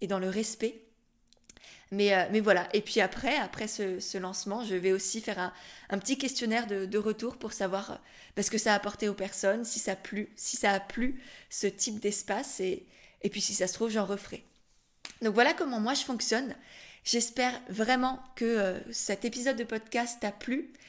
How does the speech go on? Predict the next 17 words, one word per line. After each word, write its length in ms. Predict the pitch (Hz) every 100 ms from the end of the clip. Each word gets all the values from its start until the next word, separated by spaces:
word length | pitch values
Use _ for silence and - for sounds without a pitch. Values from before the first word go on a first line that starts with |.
| - -
t'a 140 | 220
donné 240 | 240 311
des 220 | 330 247 247
idées 220 | 262 277
aussi 300 | 233 - 254
pour 240 | 226 -
toi, 320 | - 262 247 - - - _
faire 320 | - 247 262
de 100 | 202
la 100 | 196
co-création 880 | 202 - 285 - 269 247 - 240 233 - - -
avec 360 | 226 233 240
tes 140 | - 214
clients, 340 | - 208 214
avec 320 | 208 190 240
tes 200 | - 208
abonnés. 380 | 202 196 190 214